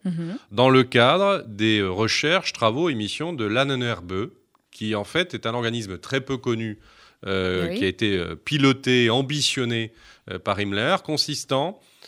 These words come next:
Speaker 2: à voir tout ce qui, dans le domaine de l'occulte, du surnaturel, pouvait être un renfort de propagande ou plus pour le Troisième Reich.
Speaker 1: D'accord.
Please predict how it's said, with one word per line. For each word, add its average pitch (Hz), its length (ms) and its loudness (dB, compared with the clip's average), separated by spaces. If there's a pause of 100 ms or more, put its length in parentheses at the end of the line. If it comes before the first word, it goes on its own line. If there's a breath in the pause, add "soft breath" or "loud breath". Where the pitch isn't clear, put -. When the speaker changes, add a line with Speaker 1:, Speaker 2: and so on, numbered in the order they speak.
(220 soft breath)
Speaker 2:
à 117 60 6
voir 151 300 2
tout 208 100 -4
ce - 60 0
qui, - 100 -8
dans 135 140 0
le 127 80 0
domaine 131 540 0
de 87 120 -6
l'occulte, 156 800 6 (100)
du 101 140 -12
surnaturel, 139 840 -2 (400 soft breath)
pouvait 123 260 2
être 185 180 -2
un 120 80 2
renfort 127 680 0
de 92 120 -8
propagande 131 680 -2
ou 107 100 -2
plus - 580 -4 (560)
pour 196 160 4
le 165 80 0
Troisième 135 380 -4
Reich. 85 340 -10
Speaker 1:
D'accord. 233 320 -6